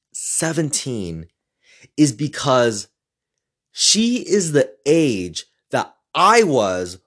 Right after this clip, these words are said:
when I was sitting next to my brother-in-law in his car as he would play Tony Robbins' Personal Power Two tapes as he took me to school.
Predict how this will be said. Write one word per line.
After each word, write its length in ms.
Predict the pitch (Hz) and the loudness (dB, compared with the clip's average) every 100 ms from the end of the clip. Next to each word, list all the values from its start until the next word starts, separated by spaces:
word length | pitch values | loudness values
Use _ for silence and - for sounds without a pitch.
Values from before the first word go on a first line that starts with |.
| _ | _
when 160 | 135 151 | -4 0
I 60 | 151 | 0
was 180 | 123 | -2
sitting 520 | - - 190 214 247 220 | 0 2 4 2 0 0
next 260 | 196 - | -2 -2
to 80 | 180 | -2
my 180 | 160 127 | 0 -2
brother-in-law 960 | 101 139 151 156 127 98 87 82 85 - _ _ - | 0 0 2 0 -2 -2 -2 -2 -4 -10 _ _ -2
in 120 | 180 | 0
his 160 | 165 | 0
car 580 | - - 175 151 110 101 | -2 0 4 4 4 0
as 200 | - 147 | -2 -4
he 80 | 151 | 0
would 180 | 156 113 | -2 -2
play 420 | - 160 151 131 _ - | 0 0 0 -4 _ -10
Tony 300 | - 175 175 | -2 0 2
Robbins' 580 | 139 147 139 135 117 110 | 0 0 -2 -2 -4 -6
Personal 440 | - 143 143 131 | -6 -6 -4 -8
Power 320 | - 135 120 | -2 0 0
Two 240 | - 170 160 | 0 -4 -4
tapes 400 | 135 107 104 - - - - _ | -2 -2 -2 -8 -20 -20 -20 _
as 320 | 165 208 208 | 2 2 0
he 140 | 226 214 | -2 -4
took 320 | - 226 190 | 2 2 2
me 140 | 196 | -2
to 80 | 160 | -2
school. 540 | - 214 190 82 - | -2 0 2 0 -6